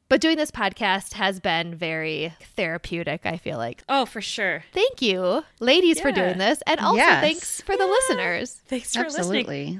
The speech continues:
Speaker 3: Thanks for those supporting us.
Speaker 2: Right.
Speaker 3: Okay. We have a part two for that that was similar.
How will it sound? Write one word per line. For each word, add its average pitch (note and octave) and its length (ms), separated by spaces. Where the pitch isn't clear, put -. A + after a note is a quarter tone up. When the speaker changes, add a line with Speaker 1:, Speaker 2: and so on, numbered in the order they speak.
Speaker 3:
Thanks A3+ 220
for C#4 120
those A#3 220
supporting B3+ 460
us. E3 460
Speaker 2:
Right. B3 180
Speaker 3:
Okay. A3+ 360
We G#3 80
have A3+ 100
a A#3+ 40
part C#4 300
two D#4 260
for F#3+ 100
that E3+ 180
that E3 80
was E3 140
similar. F3 680